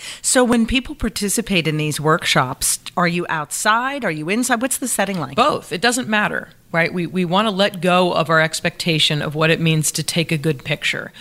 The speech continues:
Speaker 2: Oh, it has to be sunny. There has to be the right, you know, late afternoon light, this and that. It's, it's, um, it's about being where you are. If it's raining, we'll shoot inside.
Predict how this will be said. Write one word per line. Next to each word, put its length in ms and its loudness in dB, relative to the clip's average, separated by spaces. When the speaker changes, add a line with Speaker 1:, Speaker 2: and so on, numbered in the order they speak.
Speaker 2:
Oh, 140 6
it 60 4
has 200 0
to 100 -6
be 140 -2
sunny. 760 2
There 100 0
has 240 0
to 100 -4
be 140 0
the 140 -2
right, 440 0
you 120 -2
know, 80 0
late 320 2
afternoon 560 0
light, 720 0
this 220 2
and 120 0
that. 260 -2
It's, 320 -6
it's, 340 -8
um, 340 -2
it's 160 -8
about 400 -2
being 300 2
where 120 6
you 220 2
are. 320 -2
If 160 0
it's 160 0
raining, 440 2
we'll 100 0
shoot 200 -2
inside. 600 -2